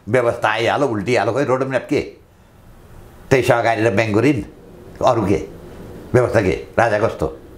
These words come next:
बहु-, जनताका मौलिक अधिकार हुन्छ कि हुँदैन? संविधान कुन? यो संविधान कि अर्को संविधान? कसरी ल्याउनुहुन्छ भन्नु पऱ्यो। प्लेन उडाउने अनि कता जाने भनेर भन्ने। प्लेन उडाउनुभन्दा अगाडि भन्नु पऱ्यो, "यो ठाउँमा जान्छु, टेम्परेचर यति छ,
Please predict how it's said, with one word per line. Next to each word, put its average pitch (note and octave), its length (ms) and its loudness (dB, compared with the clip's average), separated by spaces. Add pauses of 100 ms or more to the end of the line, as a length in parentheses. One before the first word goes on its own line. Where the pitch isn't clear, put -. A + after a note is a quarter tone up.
(260)
बहु-, D3+ 220 2
जनताका C3+ 380 2
मौलिक B2 260 2
अधिकार A#2+ 280 2
हुन्छ F#2+ 140 -8
कि A2+ 60 0
हुँदैन? A#2 400 -2 (100)
संविधान C3+ 380 0
कुन? C3 200 -2 (640)
यो D#3+ 80 8
संविधान C3+ 360 2
कि C3+ 60 4
अर्को D3 220 2
संविधान? A2 340 0 (500)
कसरी D#3+ 240 4
ल्याउनुहुन्छ C3 420 2 (640)
भन्नु F2 200 4
पऱ्यो। A#2+ 160 4 (500)
प्लेन D#3+ 240 4
उडाउने E3+ 360 2
अनि E3 120 0
कता D3 220 2
जाने C#3 240 0
भनेर G2 240 -2
भन्ने। G#2+ 280 0 (640)
प्लेन F#3+ 200 4
उडाउनुभन्दा F3+ 500 2
अगाडि D3 240 0
भन्नु A2 220 -2
पऱ्यो, A2+ 300 2
"यो G2+ 60 0
ठाउँमा A2+ 220 -2
जान्छु, A2+ 360 0
टेम्परेचर A2 520 0
यति A2 300 -2
छ, - 0 -